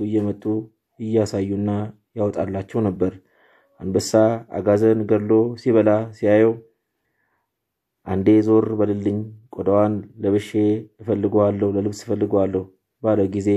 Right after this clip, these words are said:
ይለቅለት ነበር። እንዲሁም አንበሳ ለአባታችን ምግብ ትሆን ዘንድ ጅግራና እየያዘ በሕይወት ሳለች ያመጣለት ነበር። አባታችንም ከገዳም ወጥቶ መሄድ በፈለገ ጊዜ አንበሶችን እንደ ፈረስና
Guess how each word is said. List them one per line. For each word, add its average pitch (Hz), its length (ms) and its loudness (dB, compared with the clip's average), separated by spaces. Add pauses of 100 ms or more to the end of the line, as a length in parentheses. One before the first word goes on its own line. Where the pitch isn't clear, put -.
(640)
ይለቅለት 110 560 -2
ነበር። 90 320 -8 (560)
እንዲሁም 107 340 2
አንበሳ 117 320 0 (100)
ለአባታችን 110 680 -2 (520)
ምግብ 113 340 2
ትሆን 110 320 0
ዘንድ 110 300 2 (460)
ጅግራና 104 440 2 (240)
እየያዘ 101 460 2 (200)
በሕይወት 104 360 0
ሳለች 98 440 -6 (140)
ያመጣለት 95 600 -4
ነበር። 90 320 -4 (560)
አባታችንም 101 600 0
ከገዳም 101 460 2
ወጥቶ 98 200 -6 (420)
መሄድ 107 380 2
በፈለገ 101 480 -2
ጊዜ 104 160 0 (640)
አንበሶችን 104 640 -2
እንደ 101 220 -2
ፈረስና 101 440 -4